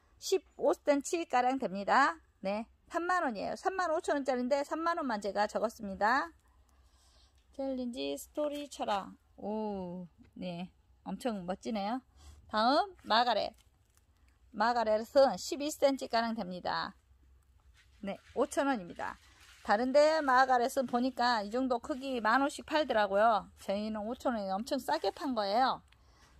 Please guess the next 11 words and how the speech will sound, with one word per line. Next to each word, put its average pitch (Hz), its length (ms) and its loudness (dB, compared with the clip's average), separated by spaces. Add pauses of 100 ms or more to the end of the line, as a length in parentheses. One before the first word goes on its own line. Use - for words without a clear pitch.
네, 226 300 -4 (300)
오천 220 340 -4
원. 233 320 -4 (560)
다음 302 880 2 (200)
남봉. 214 680 2 (560)
남봉이 233 600 2 (340)
여기 240 380 0
오 302 340 4
두에 240 320 8
오 208 200 2
두. 196 260 -4